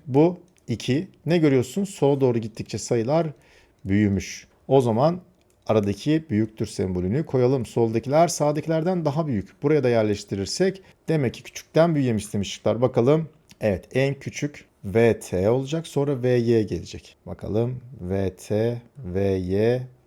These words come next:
Evet, burada bakın. Ve V M. Doğru cevap B şıkkı olur. Beşinci soru. Her biri on eş parçaya ayrılmış iki litrelik A B C şişelerinden A şişesi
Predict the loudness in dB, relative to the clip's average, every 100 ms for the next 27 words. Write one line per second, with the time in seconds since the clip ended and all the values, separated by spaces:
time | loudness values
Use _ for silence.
0 | _ _ -6 -6 -8 -8 -6 -4 -6 -10
1 | -12 _ -4 -4 0 0 0 -2 -6 -8
2 | _ _ -2 0 0 -2 -2 -2 -6 -12
3 | -2 2 2 0 -10 -4 -4 -2 -6 -8
4 | -12 -20 0 0 2 -2 0 2 2 0
5 | -2 -2 0 0 2 2 0 0 2 2
6 | -2 0 0 2 0 0 2 2 2 -2
7 | -4 -6 -10 -8 -6 -6 -6 -6 -6 0
8 | 0 4 4 4 0 -2 -4 -2 0 0
9 | -2 -4 -6 0 -2 -2 -8 -8 -4